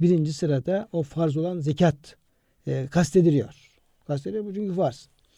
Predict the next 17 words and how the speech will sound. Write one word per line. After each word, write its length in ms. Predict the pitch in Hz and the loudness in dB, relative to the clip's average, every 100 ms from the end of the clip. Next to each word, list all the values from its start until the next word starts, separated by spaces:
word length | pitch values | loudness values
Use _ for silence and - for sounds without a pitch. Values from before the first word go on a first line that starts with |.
| _ _ _ - | _ _ _ -8
Allah'ın 420 | 151 165 160 190 | -2 0 0 -2
bir 240 | 175 147 - _ _ | -2 -4 -6 _ _
farzını 640 | 151 147 139 160 160 127 - _ _ _ _ _ _ | -2 0 2 4 2 0 -6 _ _ _ _ _ _
yerine 340 | 143 151 156 156 | -2 2 2 2
getirmediğimiz 680 | 151 165 165 160 160 160 156 | -2 -4 -6 -4 -4 -4 -4
zaman 260 | 175 170 | -4 -4
günahkar 400 | 156 156 131 170 | -4 -4 0 4
oluruz. 560 | 170 - - - - _ _ _ _ - | 4 4 -4 -20 -20 _ _ _ _ -4
Bunun, 520 | 156 165 175 156 147 | -2 -2 -4 -8 -8
e, 260 | 143 143 143 | -6 -4 -4
büyük 220 | 156 160 | -6 -4
bir 60 | |
mesuliyeti 560 | 160 147 - 143 143 175 | -4 -4 -4 -4 -2 -2
vardır, 580 | 160 131 143 208 - - _ _ | -2 -4 -6 -10 -14 -20 _ _
hesabı 460 | 131 127 151 175 185 | -6 0 2 2 -2
vardır 480 | 135 156 240 - _ 170 | -4 -6 -10 -14 _ -8
ve, 240 | 196 233 | -6 -8